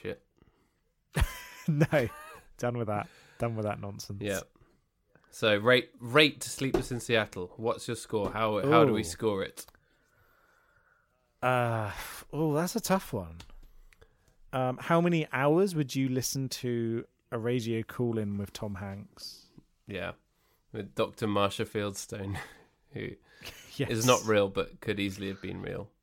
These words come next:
Speaker 2: Yeah.
Speaker 1: I would listen for, I'm gonna say sixteen hours. I think it's,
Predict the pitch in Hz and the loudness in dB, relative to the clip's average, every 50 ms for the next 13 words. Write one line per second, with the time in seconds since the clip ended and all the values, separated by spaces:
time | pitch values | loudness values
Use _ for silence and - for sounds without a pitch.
0 | _ _ _ _ - - - _ _ _ _ _ _ _ - 117 104 90 78 78 | _ _ _ _ -20 -20 -20 _ _ _ _ _ _ _ -12 -10 -8 -8 -8 -10
1 | 82 - _ _ _ _ _ _ _ _ _ - - 123 135 147 156 156 156 151 | -14 -18 _ _ _ _ _ _ _ _ _ -4 0 4 6 6 6 8 8 8
2 | 151 151 151 139 123 120 120 113 113 113 110 - - 131 120 113 110 110 107 107 | 8 8 6 6 4 2 2 2 2 2 0 0 -2 -2 0 0 0 0 -2 -4
3 | - - - - - 117 107 104 104 104 101 101 104 104 104 104 104 101 101 98 | -6 -10 -12 -6 -2 0 2 2 2 2 2 2 2 2 4 4 4 4 2 2
4 | - - 120 139 147 135 131 120 120 113 - - 123 113 110 107 107 104 - - | 0 -2 -4 -2 0 0 2 2 2 0 0 0 2 2 2 2 0 -2 -4 -8
5 | - - - - 151 - - - - - - 135 123 117 117 113 107 104 104 98 | -8 -8 -6 -4 -6 -6 -6 -10 -14 -6 -2 -2 0 0 0 0 0 0 0 -2
6 | 92 80 62 64 62 60 71 87 - - - - - _ _ _ _ _ _ - | -2 -4 -6 -8 -10 -10 -12 -14 -14 -14 -16 -18 -20 _ _ _ _ _ _ -2
7 | 127 127 147 143 139 127 - 123 160 156 | 0 4 4 4 4 2 2 2 2 2